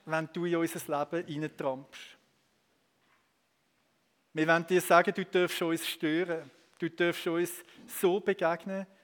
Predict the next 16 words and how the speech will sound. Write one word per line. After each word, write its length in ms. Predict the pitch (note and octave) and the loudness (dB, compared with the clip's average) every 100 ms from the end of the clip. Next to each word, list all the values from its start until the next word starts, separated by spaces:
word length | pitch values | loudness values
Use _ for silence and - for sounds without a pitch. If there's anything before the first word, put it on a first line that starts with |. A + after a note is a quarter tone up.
| _ | _
wie 100 | F3+ | -6
es 140 | F3 - | -6 -4
dir 160 | E3+ | -4
gefällt. 420 | E3+ - D#3+ E3+ - _ _ _ _ _ | -4 -8 -8 -8 -16 _ _ _ _ _
Was 160 | D3 E3+ | -8 -6
ist 160 | E3 | -6
das 140 | E3+ - | -8 -6
für 100 | E3 | -6
ein 120 | D3+ - | -6 -8
Geschenk, 420 | - E3 D#3 F#3 - | -2 0 0 -4 -10
wenn 220 | E3 D3+ | -8 -8
es 180 | D#3 - - - _ - | -10 -16 -20 -20 _ -12
zu 160 | F3+ | -2
dieser 240 | D#3+ D#3 D3+ | 2 4 6
lebensverändernden 1080 | D3 E3 G3 F3+ - F3 D#3+ D#3+ E3 D#3 D3+ | 6 6 2 -6 -4 0 0 -2 -6 -8 -6
Begegnung 500 | D3+ D3+ C#3+ C#3+ | -4 -2 -2 -4